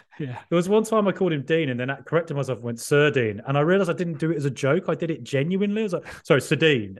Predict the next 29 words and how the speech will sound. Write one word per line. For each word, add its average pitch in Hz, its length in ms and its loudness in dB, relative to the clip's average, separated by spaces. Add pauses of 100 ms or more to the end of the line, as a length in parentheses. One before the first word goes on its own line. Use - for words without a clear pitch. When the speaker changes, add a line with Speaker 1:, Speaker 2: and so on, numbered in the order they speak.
Speaker 2:
and 156 120 -2
I 175 40 2
was - 20 2
like, 175 140 -2
"Oh 180 60 -10
my 196 140 -8
God, 175 220 -10
I - 40 -8
called 190 160 -8
him 147 40 -12
Sir." 143 160 -6 (320)
Um, 156 220 6
but 175 180 4
yeah, 170 80 8
Professor - 480 2
Unai. 139 500 4 (440)
Um, 196 220 6 (200)
he's 226 180 0
not. 320 140 -2
Look, 240 160 4
he's 247 160 -2
not 330 160 0
gonna 262 140 4
be 202 80 6
at 170 80 2
Villa 143 180 4
forever. 185 540 -2 (800)
You 240 80 -4
know, 143 220 -2